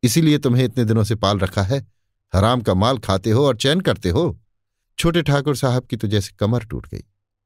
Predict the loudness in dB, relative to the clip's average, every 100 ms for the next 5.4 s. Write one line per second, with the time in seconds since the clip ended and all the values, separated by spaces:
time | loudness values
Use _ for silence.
0 | _ _ _ 0 0 2 0 2 0 0
1 | -4 -4 -4 -2 -2 -2 -2 -4 -2 -2
2 | -4 -8 -16 _ _ _ _ _ _ 0
3 | 2 2 -2 -4 -2 0 -2 -8 -6 0
4 | 0 0 -6 -6 -2 -2 -2 -2 -2 -2
5 | -6 -6 -10 -12